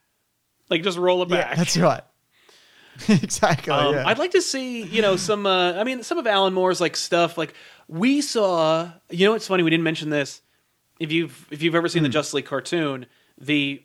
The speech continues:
Speaker 1: For the Man Who Has Everything episode is
Speaker 2: Right.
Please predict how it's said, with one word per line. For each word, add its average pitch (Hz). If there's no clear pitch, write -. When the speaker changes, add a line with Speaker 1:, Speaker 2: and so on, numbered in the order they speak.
Speaker 1:
For -
the 165
Man 160
Who 160
Has 143
Everything 139
episode 117
is 147
Speaker 2:
Right. 165